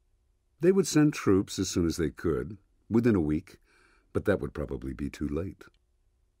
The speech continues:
Meanwhile, a group of Persian sympathizers within Athens, mostly from wealthy families, despised the democracy,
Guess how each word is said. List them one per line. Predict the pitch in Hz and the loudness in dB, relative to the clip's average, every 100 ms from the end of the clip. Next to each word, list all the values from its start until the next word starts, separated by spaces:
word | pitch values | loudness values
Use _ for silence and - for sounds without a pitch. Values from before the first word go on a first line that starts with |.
| _ | _
Meanwhile, | 98 110 123 101 82 76 - - - - | 2 4 4 4 0 -4 -10 -20 -16 -10
a | |
group | 92 110 143 | -2 0 2
of | 147 - | 0 0
Persian | 117 113 110 | 0 2 2
sympathizers | 95 110 98 92 - 85 73 85 69 | 0 0 -2 -4 -4 -4 -2 -4 -2
within | 82 107 151 127 | -2 2 4 4
Athens, | 98 92 73 64 - - - | 2 -2 -6 -8 -12 -16 -4
mostly | 104 107 - 78 | 2 2 2 -4
from | 73 80 73 | -4 -4 -4
wealthy | 78 76 80 67 | -4 -4 -6 -6
families, | 82 78 69 64 58 - _ _ _ - | -4 -4 -4 -8 -12 -18 _ _ _ -4
despised | 110 - - 107 98 78 69 | -4 -4 0 2 2 0 -2
the | 92 | -4
democracy, | 80 82 85 - 76 - 67 | 0 0 0 -2 -8 -8 -10